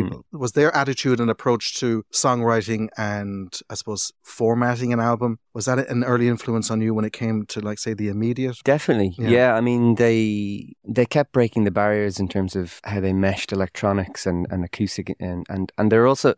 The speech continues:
Speaker 2: I mean, they, they were, as you're saying there, they sort of had a political edge, and, and some of their lyrics, y-, you could find reference points and read about certain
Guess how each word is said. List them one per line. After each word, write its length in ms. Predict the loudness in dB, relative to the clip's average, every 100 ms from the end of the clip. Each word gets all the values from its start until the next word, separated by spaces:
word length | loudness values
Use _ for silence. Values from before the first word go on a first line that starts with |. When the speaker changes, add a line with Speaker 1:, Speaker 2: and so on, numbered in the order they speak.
| _ _ _ 4
Speaker 2:
I 40 |
mean, 180 | 4 4
they, 140 | 2 2
they 140 | 2 4
were, 400 | 6 6 4 0 -2
as 140 | -2 -2
you're 80 | -2
saying 240 | 2 4
there, 120 | 4
they 80 | 2
sort 260 | 2 4 4
of 80 | 4
had 180 | 0 -2
a 40 |
political 480 | 0 0 0 0 2
edge, 240 | 2 2
and, 160 | -2 -4 -6
and 140 | -6
some 160 | 0 2
of 120 | 4
their 140 | 2 2
lyrics, 520 | 2 2 0 -6 -12 -8
y-, 140 | -8
you 300 | -8 -8 -8
could 280 | -4 -4 -4 -12 -4
find 280 | 0 2 2
reference 320 | 0 0 -4
points 380 | -2 -2 -2 -2
and 120 | -2
read 220 | 0 0
about 260 | 0 -2 -2
certain 440 | -4 -2 -2 -4